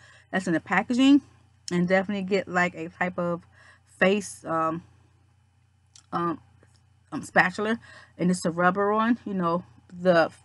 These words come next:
the face part is rubber, but the hand, hand, handheld is plastic. Get a couple of those, put those, whatever color that person likes, you know, for your niece, for your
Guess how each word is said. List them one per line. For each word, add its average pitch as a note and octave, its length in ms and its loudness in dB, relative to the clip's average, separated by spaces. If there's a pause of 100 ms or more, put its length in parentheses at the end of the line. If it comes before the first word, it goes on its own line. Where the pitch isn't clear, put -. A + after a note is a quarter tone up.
(140)
the E3+ 140 -8
face A#3 260 2
part F3+ 220 4
is E3+ 80 -6
rubber, F3 240 -2
but E3+ 220 -4
the D#3+ 100 0
hand, G3 360 -4
hand, F#3+ 280 -2 (400)
handheld A3+ 360 2
is D#3+ 120 -6
plastic. - 640 0 (400)
Get F3+ 80 -6
a - 60 -6
couple - 280 -8
of E3+ 140 -6
those, G3 240 2
put F3+ 220 -10
those, F#3+ 420 0 (120)
whatever F#3 280 0
color F#3 280 0
that F3+ 200 -4 (160)
person F#3 440 -2
likes, F3 440 -4
you G3 80 -8
know, F3+ 240 -4 (500)
for F#3 120 2
your D#3+ 180 -2
niece, G#3 380 -4
for - 100 -16
your - 180 -14